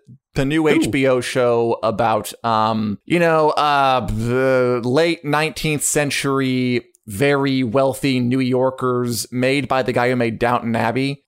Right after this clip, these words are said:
Speaker 1: Um, and okay, I'm
Speaker 2: Okay.
Speaker 1: was not sure whether to call this mannered opulence porn or stomach churning opulence porn.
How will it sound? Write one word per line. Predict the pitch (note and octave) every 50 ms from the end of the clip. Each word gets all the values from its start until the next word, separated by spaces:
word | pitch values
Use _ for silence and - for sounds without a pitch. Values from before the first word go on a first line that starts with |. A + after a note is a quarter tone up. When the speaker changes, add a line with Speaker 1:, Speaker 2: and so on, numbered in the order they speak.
| -
Speaker 1:
Um, | B2+ C3 C3 B2+ B2+ B2+ B2 -
and | C3+ D3 C#3+
okay, | C#3+ C3+ - - B2 A2+ G#2+ G#2 G#2 G#2 - _ _ _ -
I'm | C3 C3 C3 C3+ B2+ C3 B2+
Speaker 2:
Okay. | B2 E3+ C#3+ D3 G3 - -
Speaker 1:
was | C3+ C3+ C#3+ C#3+ C#3 C3+ B2+ A#2+ A#2 G#2+ G#2+ - - _ _ _ -
not | C#3+ C#3+ D3 D#3 F3+ F3+
sure | - - F#3
whether | D#3 E3 D#3+ D3+ D3+
to | C#3+
call | - - D#3 D3 C#3+ C#3 C#3 A#2+
this | A#2 C3 B2+ B2 A#2 - - - - - - _ _ _ -
mannered | B2+ B2+ B2 B2+ C3+ C#3 D3+ D#3+ F3 F3+ F3+ F3+ E3+ -
opulence | - D#3 D#3+ D#3 - - F#3 E3 E3+ E3+ E3 - -
porn | - - - F3+ E3 D#3+ E3 E3 E3 E3 D#3+ -
or | - C#3 C3+ B2+ B2 B2 A#2+ A#2+ A#2+ - - -
stomach | - - - - - - D3+ C#3+ C3+ B2 A#2+ -
churning | - - - B2 A2+ A2 G#2+ G#2
opulence | - G#2 G2+ - - A2 A2 G#2+ - -
porn. | - - - - - D4+ - -